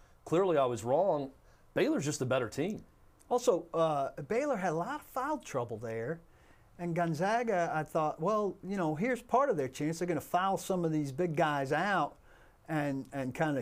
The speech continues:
Speaker 2: change the framework of the game by getting rid of these offensive rebounders, getting rid of these guys who are planting themselves underneath the basket.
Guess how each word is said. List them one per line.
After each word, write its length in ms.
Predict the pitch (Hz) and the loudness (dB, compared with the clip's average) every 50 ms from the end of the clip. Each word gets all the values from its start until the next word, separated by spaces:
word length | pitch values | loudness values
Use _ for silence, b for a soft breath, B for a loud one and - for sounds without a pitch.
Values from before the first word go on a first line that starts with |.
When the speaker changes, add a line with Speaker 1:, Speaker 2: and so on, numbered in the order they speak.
| - | -4
Speaker 2:
change 840 | - - - - 175 175 175 175 175 170 160 160 156 147 127 - - | -6 -8 -4 -2 0 2 2 2 4 4 2 2 2 0 -2 -6 -8
the 340 | 139 131 143 143 139 131 123 | -4 0 2 2 2 2 0
framework 800 | - - - - - 165 170 190 190 202 202 190 175 160 151 147 - | -4 -8 -10 -6 -2 2 2 2 4 4 4 4 6 4 4 4 2
of 120 | 143 127 | 0 0
the 80 | 131 120 | 0 -2
game 560 | 120 123 156 180 196 190 185 185 170 156 151 | -2 0 0 0 2 2 2 2 2 0 0
by 320 | 135 139 135 135 135 156 | 2 2 2 2 2 0
getting 360 | 143 123 156 175 185 170 156 147 | 0 2 2 2 2 2 2 4
rid 300 | 156 180 220 269 254 226 | 6 6 6 6 6 4
of 80 | 196 | 4
these 240 | 160 151 143 135 127 | 4 2 2 2 2
offensive 560 | 143 139 139 135 - - 139 131 - 131 113 | 2 2 2 2 0 -2 -2 -2 -2 -4 -4
rebounders, 640 | 117 127 135 131 123 127 123 123 123 123 139 151 135 | -2 -2 -2 0 -2 -2 -4 -4 -2 -2 -2 -2 0
getting 240 | - 170 160 160 156 | 2 2 2 2 2
rid 200 | 151 180 214 220 | 2 4 4 4
of 80 | 196 160 | 2 2
these 180 | 156 143 123 | 0 0 0
guys 380 | 117 151 143 139 135 135 131 123 | 0 0 0 2 0 0 -2 -2
who 80 | - 127 | -2 -4
are 80 | 127 | -4
planting 420 | 123 - - 170 196 196 165 147 139 | -2 -2 -2 -2 0 0 -2 -2 -2
themselves 380 | 135 117 - - 139 131 123 | -2 -2 -2 -2 -4 -2 -2
underneath 400 | 139 131 131 131 131 131 123 127 | -2 -2 -2 -2 -2 -4 -4 -6
the 60 | - | -6
basket. 640 | 117 117 151 175 226 262 262 - - - 123 143 | -4 -2 -2 0 0 -2 -4 -4 -4 -6 -6 -6